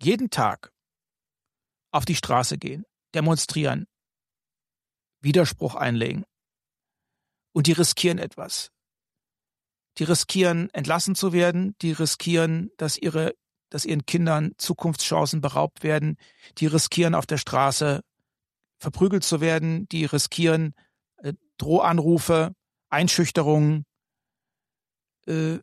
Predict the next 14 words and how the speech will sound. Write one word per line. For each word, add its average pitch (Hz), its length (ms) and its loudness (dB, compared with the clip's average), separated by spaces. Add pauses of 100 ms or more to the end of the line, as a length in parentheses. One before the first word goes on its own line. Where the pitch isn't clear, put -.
viele 190 280 2
von 170 260 0
denen 165 400 0 (1400)
fühlen 170 300 4
sich 165 220 2
auch 147 120 -2
irgendwann 151 480 0
heimatlos 156 600 2
und 147 160 -2
verlassen 143 400 0
dann 156 160 -2
auch - 160 -8
ihre 143 260 0
Heimat 151 540 0